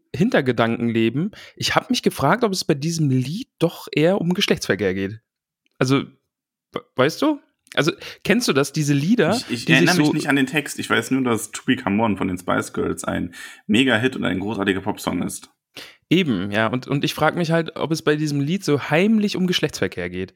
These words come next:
Speaker 1: Weil
Speaker 2: Hm.
Speaker 1: kennst du diese Lieder, die so Happy, Happy Ding Dong sind und in Wirklichkeit geht's um Depression?
Speaker 2: Ja.
Speaker 1: Und,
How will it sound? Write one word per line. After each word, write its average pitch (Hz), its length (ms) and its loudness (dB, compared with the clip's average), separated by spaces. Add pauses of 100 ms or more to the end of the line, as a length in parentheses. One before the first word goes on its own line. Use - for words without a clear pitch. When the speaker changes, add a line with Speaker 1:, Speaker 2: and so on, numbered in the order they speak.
(160)
Speaker 1:
Weil 117 120 4
Speaker 2:
Hm. 92 60 0
Speaker 1:
kennst 233 240 0
du 196 60 -4
diese 165 220 2
Lieder, 202 420 0
die 190 120 0
so 170 220 2 (220)
Happy, 202 260 2
Happy 190 300 2
Ding 220 220 4
Dong 214 200 4
sind 208 240 2
und 180 100 2
in 165 140 2
Wirklichkeit 175 460 0
geht's 147 220 0
um 143 180 0
Depression? 123 640 -2 (600)
Speaker 2:
Ja. - 320 0 (600)
Speaker 1:
Und, - 280 -4